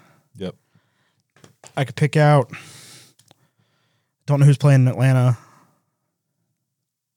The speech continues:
Speaker 1: Uh, don't know.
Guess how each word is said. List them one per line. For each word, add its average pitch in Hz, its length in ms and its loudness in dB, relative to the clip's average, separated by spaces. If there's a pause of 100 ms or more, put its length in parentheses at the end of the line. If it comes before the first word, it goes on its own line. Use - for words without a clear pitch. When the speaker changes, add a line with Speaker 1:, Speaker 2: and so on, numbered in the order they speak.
(140)
Speaker 1:
Uh, 107 2000 -8 (1200)
don't 104 160 -6
know. 214 520 -2